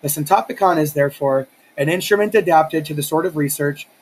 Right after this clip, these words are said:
which might produce a summation of Western thought from the beginning to the present. Because the existence of the Syntopicon makes it possible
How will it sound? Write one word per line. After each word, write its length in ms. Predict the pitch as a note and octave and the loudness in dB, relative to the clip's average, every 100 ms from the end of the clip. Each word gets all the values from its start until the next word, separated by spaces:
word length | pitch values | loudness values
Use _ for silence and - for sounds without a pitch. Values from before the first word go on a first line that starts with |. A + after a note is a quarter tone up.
| _ - | _ -12
which 160 | C#3+ | -6
might 220 | D#3 E3 E3+ | 0 0 2
produce 360 | G3 F3 D#3 | 2 4 2
a 120 | D#3 | 0
summation 560 | C#3 C#3 C#3+ D3+ - F3+ | -2 -2 -2 -2 -2 -4
of 100 | D3+ | -2
Western 360 | D3+ D3 F3+ E3+ | -2 0 -4 -4
thought 360 | - G#3+ - - _ _ _ | 2 2 0 -8 _ _ _
from 140 | D#3+ D3+ | -6 -6
the 60 | |
beginning 520 | C#3+ C3+ E3 F3 F3+ F3 | -4 -4 -2 0 -2 -6
to 140 | F3 | -8
the 80 | F3 | -6
present. 500 | - B2+ A#2+ - - _ _ _ | -2 -2 -2 -14 -20 _ _ _
Because 440 | - C#3+ F3 G#3 G3 | -6 0 4 2 2
the 160 | G#3 | -2
existence 500 | A3 F3+ F3 F#3+ F3+ | 0 0 0 0 -2
of 60 | F3+ | -2
the 80 | D#3 | -4
Syntopicon 680 | D3 C#3 E3 E3+ F#3 F#3+ F3 | -4 -2 -2 -2 0 0 0
makes 220 | E3 D#3+ | -2 0
it 140 | G3 | 0
possible 600 | - D3+ D3 D3 D#3 D3+ | 2 2 2 -2 -2 -2